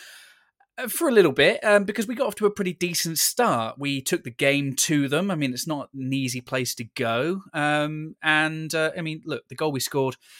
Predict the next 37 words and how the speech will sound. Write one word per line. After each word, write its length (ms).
not 180
gonna 160
win 160
any 160
prizes 480
for 100
goal 360
of 100
the, 580
goal 200
of 80
the 200
day, 320
let 160
alone 280
goal 260
of 60
the 80
season. 400
Um, 440
but 240
good 200
for 100
Scowen 460
to 100
get 360
his 240
one 260
goal 460
for 120
the 80
season. 600
Uh, 280
bit 140
scrappy, 400
wasn't 240
it? 60